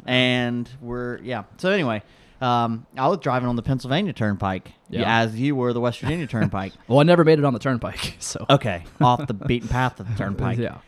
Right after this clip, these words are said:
Speaker 1: Um, and I saw a trooper up on the right-hand side of the road out of his car,
Speaker 2: Yeah.
Speaker 1: waving at cars, so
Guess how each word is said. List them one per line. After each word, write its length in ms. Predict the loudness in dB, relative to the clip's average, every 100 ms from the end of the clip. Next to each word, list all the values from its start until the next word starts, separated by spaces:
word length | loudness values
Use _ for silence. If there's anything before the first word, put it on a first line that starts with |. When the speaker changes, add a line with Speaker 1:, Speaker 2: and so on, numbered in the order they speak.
| -6
Speaker 1:
Um, 380 | 0 0 0 -4
and 540 | -4 -2 0 -2 -4 -10 _ -20 -8 -2
I 600 | -2 0 -2 -2 -4 -8
saw 460 | -10 -2 0 0 -2
a 40 |
trooper 540 | -2 -2 0 0 -2 -4
up 140 | -6 -4
on 120 | -2
the 80 | 0
right-hand 440 | 0 0 -2 -4
side 220 | -2 0 0
of 60 |
the 80 | 0
road 340 | 2 2 0 -2
out 140 | 0 0
of 80 | 0
his 160 | -4
car, 460 | -4 -2 0 0 -2
Speaker 2:
Yeah. 80 | 0
Speaker 1:
waving 320 | 2 2 0
at 120 | -4
cars, 360 | -6 -4 -4 -6
so 420 | -4 0 2 0